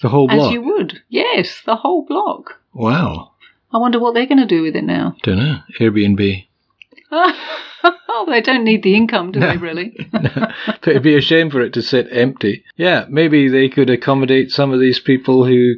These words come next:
Speaker 1: can't <laughs> afford to stay in the high-priced new generation boarding houses we were just talking about.
Speaker 2: <laughs> Yeah, absolutely. It's great seeing some of these blocks redeveloped, and it's fantastic when you look at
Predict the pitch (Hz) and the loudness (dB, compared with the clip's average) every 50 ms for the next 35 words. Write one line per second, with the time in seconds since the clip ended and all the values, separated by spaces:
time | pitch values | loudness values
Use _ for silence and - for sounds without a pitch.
0 | - - - 143 135 127 113 - - - - - - 180 165 139 151 135 123 127 | -4 -6 -4 -2 -2 -2 -4 -6 -8 -8 -8 -4 0 2 2 4 2 2 0 -4
1 | - - - - - 131 131 127 120 - - - - - - - 131 123 123 120 | -10 -14 -8 0 2 4 4 4 2 0 -4 -14 -12 -12 -6 -2 0 2 4 4
2 | 110 113 117 113 110 117 104 90 123 120 123 120 120 - 135 120 120 117 117 113 | 2 2 2 2 2 0 0 0 0 0 0 -2 0 0 2 2 4 2 2 0
3 | - - - _ _ - - _ _ - 120 117 117 117 120 120 110 - 120 113 | -2 -8 -16 _ _ -20 -20 _ _ -2 0 2 4 4 4 2 2 2 2 2
4 | 117 120 117 113 117 113 - 110 117 113 131 135 139 127 127 127 120 113 104 104 | 2 2 2 2 2 0 0 -2 -2 0 0 0 0 0 -2 -4 -4 -2 -2 -4
5 | 101 101 - 107 104 101 - - 185 - - 113 190 - - 208 196 190 196 180 | -4 -6 -6 -4 -4 -4 -4 -4 -6 -4 -2 -2 -4 -2 -2 -4 -4 -4 -4 -4
6 | 175 - - _ _ _ - - - - - - - - - 277 285 285 - - | -4 -6 -6 _ _ _ -14 -14 -14 -12 -10 -10 -10 -4 -2 -2 -2 -2 -4 -10
7 | - - - 180 175 175 180 180 175 175 - 165 156 160 160 - 156 165 160 175 | -10 -4 -2 0 2 2 2 0 -2 -2 -2 0 0 0 0 -2 -4 -4 -4 -6
8 | 170 _ - - - - - _ 233 233 220 - _ - 226 233 226 220 220 - | -8 _ -16 -20 -20 -20 -20 _ -14 -14 -14 -16 _ -6 -4 -2 -2 -2 -4 -8
9 | - - 190 175 170 165 170 185 165 165 160 165 160 156 - - 170 160 151 - | -12 -14 -12 -10 -10 -10 -8 -8 -8 -6 -6 -8 -8 -10 -10 -8 -8 -8 -8 -8
10 | - - 175 170 160 151 156 156 160 151 156 156 151 - - 196 196 190 180 - | -10 -6 -4 -4 -2 -2 -2 -2 -2 -4 -4 -4 -6 -6 -4 -2 0 0 -2 -2
11 | - - 208 190 185 - 202 208 202 - - 175 - 185 180 175 170 170 190 190 | -4 -6 -6 -6 -4 -6 -8 -8 -8 -6 -8 -6 -6 -6 -4 -2 -2 0 0 -2
12 | - 180 170 170 | 0 -2 -4 -4